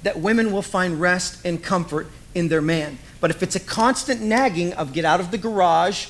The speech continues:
stop going golfing, come back, spend time with your family," "Well, what was I supposed to do? You were never here," right? Shade. Roots go in the ground.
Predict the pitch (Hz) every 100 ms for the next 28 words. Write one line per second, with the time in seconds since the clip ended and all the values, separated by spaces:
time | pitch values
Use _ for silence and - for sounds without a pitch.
0 | - - - 180 147 180 208 160 202 196
1 | 190 208 202 220 - - - 214 202 208
2 | 247 - 233 202 202 214 214 247 233 202
3 | 190 208 214 - 220 240 247 240 226 240
4 | 214 226 220 185 285 269 240 226 240 208
5 | 185 247 294 233 247 - - - - 185
6 | 311 285 - - - - - - - -
7 | - - - 254 220 139 - - - -
8 | - - - - - - 151 214 208 220
9 | 202 196 170 175 139